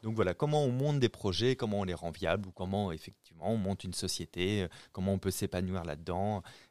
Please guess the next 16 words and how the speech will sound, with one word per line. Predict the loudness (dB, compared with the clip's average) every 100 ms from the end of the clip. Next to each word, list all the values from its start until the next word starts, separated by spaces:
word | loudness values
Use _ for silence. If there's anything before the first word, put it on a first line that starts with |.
| -8
euh, | -6 -4
est-ce | -4
qu'il | -2
y |
a | 0
des | 0 0
hacks, | 0 0
des | -2
choses | -6 -4 -4
comme | -4
ça, | -2 0 2
euh, | 2 -2 -10 _ _ -6
bon, | -6
vous | -4
bénéficiez | -4 -2 -2 -4 -6 -4 -2
de, | -2 -2 -4 -4 -6